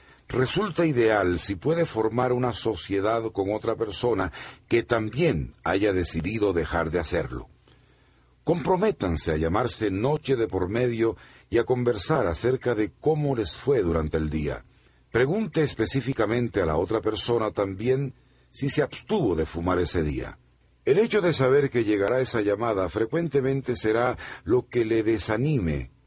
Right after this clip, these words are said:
a encender un cigarrillo. Sí, un esfuerzo de equipo resulta de gran ayuda en el logro de sus metas. Las personas a las que exprese sus metas jugarán un papel importante en que alcance o no sus metas.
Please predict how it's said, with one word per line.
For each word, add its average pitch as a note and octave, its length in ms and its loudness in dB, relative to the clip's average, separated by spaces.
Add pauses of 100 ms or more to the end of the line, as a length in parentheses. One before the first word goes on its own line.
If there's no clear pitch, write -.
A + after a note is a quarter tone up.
a E2+ 120 0
encender F2+ 600 0
un F2+ 80 -2
cigarrillo. C2+ 760 -6 (400)
Sí, - 380 -2 (440)
un G#3+ 200 -2
esfuerzo B2+ 720 0
de F2 140 2
equipo C#3 480 -6 (420)
resulta C3 600 0
de G#2+ 120 4
gran B2+ 220 2
ayuda B2+ 440 2
en A2+ 100 0
el D#2+ 200 0
logro A2 360 2
de G2+ 100 2
sus F2 240 -8
metas. C2 560 -8 (440)
Las B2 200 0
personas C3+ 760 0 (520)
a F#2+ 120 2
las G#2 260 0
que G#2 180 2
exprese C#3 560 0
sus D#2 200 -6
metas A#2 440 0 (400)
jugarán D#3+ 460 4
un E3+ 100 0
papel C#3+ 280 2
importante B2 840 2
en G2+ 140 -2
que G#2+ 80 -2
alcance G2+ 580 0
o D2 140 0
no F#2 140 0
sus G#2+ 200 -6
metas. - 500 -4